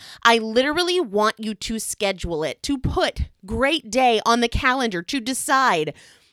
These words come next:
every Thursday is a great day, every Monday, whatever it is, one week from today, tomorrow, who cares? Schedule it. Put great days on the calendar and begin those days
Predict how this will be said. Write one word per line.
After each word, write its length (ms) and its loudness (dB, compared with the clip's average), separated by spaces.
every 320 0
Thursday 800 0
is 140 0
a 60 2
great 400 0
day, 260 2
every 280 0
Monday, 540 0
whatever 460 2
it 120 0
is, 220 -2
one 380 -2
week 220 -6
from 260 -4
today, 420 -2
tomorrow, 720 2
who 240 4
cares? 520 -2
Schedule 760 -2
it. 180 -8
Put 460 0
great 360 0
days 300 -2
on 140 0
the 60 -4
calendar 460 -2
and 140 -2
begin 480 -4
those 300 0
days 580 -2